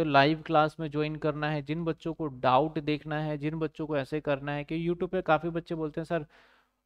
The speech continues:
हमें तो ऐसा लगता है कि हम आपसे पढ़ ही नहीं रहे, हम आपका पार्ट ही नहीं, हमारे डाउट, हमारे ये सारी चीज़ें बहुत डिले रहता है।" तो हमारा यही एजेंडा है कि हम बहुत सस्ते से सस्ता कोर्स कर लें, लेकिन अभी हमने सर्वर को एक्वायर किया है, धीरे-धीरे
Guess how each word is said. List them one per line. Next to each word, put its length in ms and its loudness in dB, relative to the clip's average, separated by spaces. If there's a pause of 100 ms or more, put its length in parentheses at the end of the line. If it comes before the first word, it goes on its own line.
हमें 240 2
तो 80 2
ऐसा 220 6
लगता 300 2
है 80 2
कि 100 -4
हम 520 -4
आपसे 300 0
पढ़ 220 0
ही 100 0
नहीं 140 -2
रहे, 140 0
हम 220 -4
आपका 240 -2
पार्ट 320 0
ही 60 -2
नहीं, 140 -6
हमारे 260 -4
डाउट, 540 4
हमारे 260 -2
ये 160 -2
सारी 220 -2
चीज़ें 240 -4
बहुत 200 -2
डिले 280 0
रहता 280 -4
है।" 80 -8 (600)
तो 60 2
हमारा 360 8
यही 720 2
एजेंडा 380 4
है 120 0
कि 80 -2
हम 160 -2
बहुत 380 2
सस्ते 320 0
से 140 -4
सस्ता 300 0
कोर्स 300 -6
कर 160 -4
लें, 100 -4
लेकिन 380 4 (600)
अभी 220 10
हमने 220 4
सर्वर 380 6
को 160 0
एक्वायर 380 2
किया 160 -2
है, 120 0
धीरे-धीरे 500 4